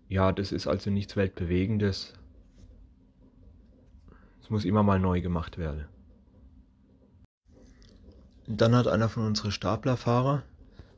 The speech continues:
eine Palette zerlegt. Aber ja, sowas kann ja passieren, das ist ja nicht das Problem. Zum Glück war da ja Folie drum. Und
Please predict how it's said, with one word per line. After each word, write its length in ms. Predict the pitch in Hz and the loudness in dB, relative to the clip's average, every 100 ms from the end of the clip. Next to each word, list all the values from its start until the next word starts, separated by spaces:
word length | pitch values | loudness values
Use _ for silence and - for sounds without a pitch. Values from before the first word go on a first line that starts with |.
| - | -6
eine 360 | 113 113 110 104 | 0 4 4 4
Palette 400 | 107 104 107 123 | 4 4 4 0
zerlegt. 580 | - 131 151 - - - - - | 4 4 4 0 -14 -20 -20 -8
Aber 200 | 104 92 | -2 0
ja, 260 | 92 87 104 | 2 4 2
sowas 300 | - 101 - | 2 -2 0
kann 140 | 98 | 2
ja 100 | 117 | 2
passieren, 480 | - 101 - 110 120 | 0 -4 0 2 2
das 160 | 98 92 | 0 -4
ist 120 | - | -2
ja 60 | |
nicht 220 | 98 104 - | -2 -2 -6
das 100 | - | -8
Problem. 420 | 92 90 90 82 - - - - | -6 -4 -2 -4 -10 -20 -20 -18
Zum 220 | - 113 101 | -4 -2 2
Glück 200 | 135 127 | 2 6
war 140 | 117 | 6
da 140 | 113 | 6
ja 120 | 107 98 | 2 2
Folie 440 | - 135 160 127 | 4 6 6 6
drum. 320 | 101 110 185 - - - - - - - - - - - - | 4 2 2 -4 -20 -20 -20 -20 -20 -20 -20 -20 -20 -20 -6
Und 800 | - 127 117 113 110 107 - - | 2 4 6 4 2 -2 -8 -18